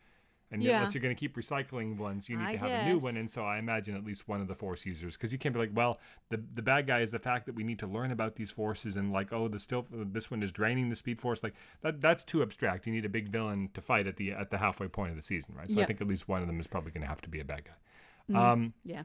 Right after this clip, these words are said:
Speaker 1: so the Falcon and the Winter Soldier. This was the second episode. This was Star Spangled Man,
Speaker 2: Mm-hmm.
Speaker 1: um, which is a reference to the the name of the song that, uh, the, I don't know what you call it, the U S O,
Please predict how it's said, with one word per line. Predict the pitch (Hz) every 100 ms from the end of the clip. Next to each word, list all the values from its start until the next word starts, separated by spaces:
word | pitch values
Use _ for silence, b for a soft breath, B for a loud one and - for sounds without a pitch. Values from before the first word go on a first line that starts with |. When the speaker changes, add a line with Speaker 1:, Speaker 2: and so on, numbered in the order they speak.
| -
Speaker 1:
so | - 123
the | 120
Falcon | 160 165 175
and | 151
the | 139
Winter | 135 123
Soldier. | - 120 87 85
This | 95
was | 104 92
the |
second | - 101 95
episode. | 82 - 85
This | 80 -
was | 98
Star | - 113
Spangled | - 113 104 98
Man, | 95 87 80 101 -
Speaker 2:
Mm-hmm. | 180 214 233
Speaker 1:
um, | 95 95 90 85 85 _ _ _ _ _ _ _ -
which | 135 135
is | 117
a | 120
reference | 120 - 107 -
to | 117
the | 101 98 92 _ b b b
the | 110
name | 120 120 117
of | 104
the | 110
song | 135 113 107 107 110 - -
that, | 101 98 _ 127 123
uh, |
the, | 107 107 101 98 - -
I |
don't | 101
know | 95
what | 98
you | 98
call | 117 98
it, |
the | 98
U | 107 117
S | 123
O, | 131